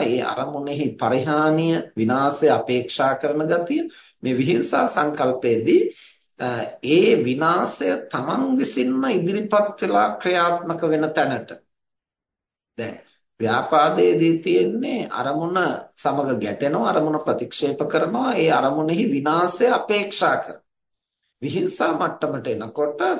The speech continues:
තමන්ම ක්‍රියාත්මක වෙලා තමන්ගේ පංචස්කන්ධය ක්‍රියාත්මක කරවලා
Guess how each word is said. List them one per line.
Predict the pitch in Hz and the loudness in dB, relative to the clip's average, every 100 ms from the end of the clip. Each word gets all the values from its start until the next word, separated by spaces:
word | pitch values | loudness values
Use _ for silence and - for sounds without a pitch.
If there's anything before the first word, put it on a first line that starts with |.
| - | -6
තමන්ම | - 107 175 311 330 320 | -6 0 0 0 0 -2
ක්‍රියාත්මක | - 190 175 170 165 143 | 0 2 4 2 0 -4
වෙලා | 131 120 - | -4 -4 -6
තමන්ගේ | 139 170 247 226 | -2 -2 0 0
පංචස්කන්ධය | 220 214 220 - - 185 180 156 | 0 0 -2 -4 -2 0 4 4
ක්‍රියාත්මක | 156 131 135 151 202 202 - | 4 0 2 0 -2 -10 -8
කරවලා | 117 123 151 294 | -4 0 2 2